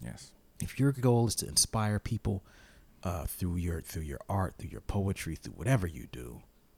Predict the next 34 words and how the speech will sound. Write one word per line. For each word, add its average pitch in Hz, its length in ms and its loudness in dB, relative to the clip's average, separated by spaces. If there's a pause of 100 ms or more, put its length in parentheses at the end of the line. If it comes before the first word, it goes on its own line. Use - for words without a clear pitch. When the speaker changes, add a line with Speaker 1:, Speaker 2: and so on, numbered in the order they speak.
(1300)
Speaker 2:
everything 123 580 6
you 95 120 4
put 85 220 2
out 92 260 2
into - 140 -2
the 78 100 -2
universe 80 520 -2
should - 280 -6 (120)
add 87 500 -4 (600)
to - 120 4
that - 280 -10 (100)
goal, - 340 -10 (400)
should - 180 -8
take - 220 0
you 87 80 0
a - 40 -2
step - 300 0
closer. 76 500 -4 (300)
And 98 120 0
if 92 140 -2
it - 100 -10 (120)
doesn't, 120 460 8 (840)
then 82 160 -4
you're 87 440 0 (140)
off 78 460 -4
message. - 600 -6 (300)
Speaker 1:
You 98 80 -4
gotta 101 140 2
realize 101 360 0
the 95 60 -4
goal 98 240 0
first. 87 400 -6 (140)
Speaker 2:
Yeah, 120 440 6
yeah. 120 300 2